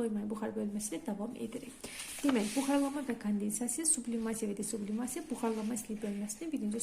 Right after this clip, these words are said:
sualı ilə başlayaq. Ə, qeyd edim ki, çalışacağam mən testləri sadədən mürəkkəbə doğru bütün testləri həll edim ki, hansısa test sizin üçün qaranlıq qalmasın.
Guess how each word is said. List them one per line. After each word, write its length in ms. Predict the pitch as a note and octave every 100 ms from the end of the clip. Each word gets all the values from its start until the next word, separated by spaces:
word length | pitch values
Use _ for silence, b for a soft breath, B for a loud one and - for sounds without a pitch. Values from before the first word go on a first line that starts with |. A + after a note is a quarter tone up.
| -
sualı 320 | G3+ G3 G3+
ilə 160 | A#3 C#4
başlayaq. 680 | A3 - D4+ A3+ - - B B B B B B B B B
Ə, 140 | A#3 G#3+
qeyd 300 | A3+ D#4 D#4+
edim 120 | E4
ki, 140 | - A3+
çalışacağam 560 | C4 C4 C4+ D#4 C#4+
mən 200 | G#3+ - - - -
testləri 500 | - B3+ - A3 G3 G#3 - - -
sadədən 460 | - B3+ B3+ B3+ C4+
mürəkkəbə 400 | A#3 A3+ A#3 B3+
doğru 240 | A3 G3+ G3+
bütün 200 | C4+ D4
testləri 360 | C4 C4 A#3 G#3+
həll 160 | A#3
edim 180 | B3 C#4+
ki, 100 | F4
hansısa 360 | C#4+ B3+ B3 A#3+
test 180 | C#4
sizin 260 | - G#3 A#3
üçün 200 | A3+ C#4
qaranlıq 400 | A#3 G#3 F#3+ A#3 -
qalmasın. 440 | - B3 A#3 -